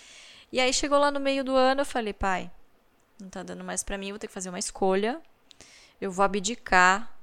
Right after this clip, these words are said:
de ser analista." Ele olhou pra mim e falou, "Você está ficando maluca. Imagina, você vai largar um, né, uma carreira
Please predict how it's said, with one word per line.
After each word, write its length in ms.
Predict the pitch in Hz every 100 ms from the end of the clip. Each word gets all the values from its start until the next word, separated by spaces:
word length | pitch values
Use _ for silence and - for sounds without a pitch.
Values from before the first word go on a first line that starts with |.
| -
de 100 | -
ser 100 | -
analista." 540 | 190 220 170 139 - - - - _ _ _
Ele 320 | 170 170 190
olhou 380 | 160 151 151 160
pra 180 | - 151
mim 140 | 151
e 20 | 151
falou, 240 | 170 170
"Você 460 | 185 330 - - 269
está 260 | 285 -
ficando 420 | 311 349 - 202
maluca. 800 | 226 294 370 180 185 - 208 170 - _ _ _ _ _ _
Imagina, 920 | - 294 359 - 190 220 294 339 233
você 960 | 180 190 226 - - 190 214 294 180 180 -
vai 200 | 170 220
largar 480 | 285 254 190 208 277
um, 100 | 233
né, 280 | 190 240 294
uma 140 | 226
carreira 920 | - 262 247 208 208 254 262 214 185